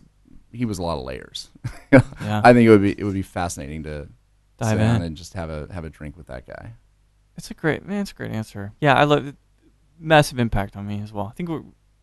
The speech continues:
Speaker 2: we're contemporaries, Ryan. I,
Speaker 1: Yeah.
Speaker 2: at least I hope I can say that. So, dude, it's been brilliant chatting with you. Good work on the Juice.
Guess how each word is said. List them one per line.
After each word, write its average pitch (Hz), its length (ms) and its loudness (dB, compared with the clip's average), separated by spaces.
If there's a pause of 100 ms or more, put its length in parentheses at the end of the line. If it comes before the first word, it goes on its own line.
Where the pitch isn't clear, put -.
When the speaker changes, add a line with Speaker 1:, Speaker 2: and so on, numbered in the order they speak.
(220)
Speaker 2:
we're 143 80 6
contemporaries, 101 680 -2
Ryan. 104 240 0
I, 104 60 0
Speaker 1:
Yeah. 76 120 -6
Speaker 2:
at 113 140 -8
least 123 200 -2
I 104 80 -2
hope - 220 -6
I 113 60 -6
can 104 160 -12
say - 140 -14
that. 98 240 -10
So, 107 200 -12 (300)
dude, 156 100 2
it's 147 100 -2
been 123 280 -4 (400)
brilliant 131 300 4
chatting 110 340 0
with 110 180 -4
you. 107 160 -4
Good 123 200 2
work 113 300 -2
on 117 120 -2
the 110 80 -2
Juice. 110 640 -2